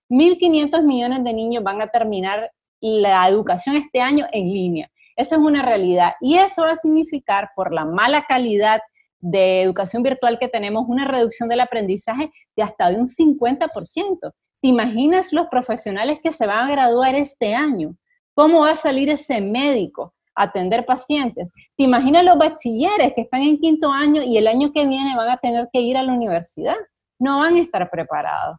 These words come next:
Entonces, claro que estamos a tiempo, hay mucho que podemos hacer y no le pedimos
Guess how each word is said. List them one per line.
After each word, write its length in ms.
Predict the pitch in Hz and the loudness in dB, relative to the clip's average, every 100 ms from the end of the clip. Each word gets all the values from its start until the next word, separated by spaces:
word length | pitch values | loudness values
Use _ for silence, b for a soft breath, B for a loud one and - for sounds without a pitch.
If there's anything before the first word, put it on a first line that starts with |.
| _ | _
Entonces, 460 | 196 208 196 320 320 _ _ _ | -6 -4 0 -2 -2 _ _ _
claro 220 | 220 440 480 | 2 2 0
que 60 | 339 | -2
estamos 300 | - 208 220 | -2 -2 -4
a 120 | 185 | -6
tiempo, 280 | 196 196 190 | -6 -4 -2
hay 80 | 262 | 2
mucho 420 | 262 349 392 349 | 2 2 0 -2
que 100 | 202 | -2
podemos 420 | - 220 240 269 | 0 2 2 0
hacer 340 | 269 - 277 269 B B | -2 -2 -2 -2 B B
y 160 | 285 | 4
no 100 | 294 | 6
le 140 | 359 427 | 4 2
pedimos 460 | 403 359 359 381 | 0 2 4 2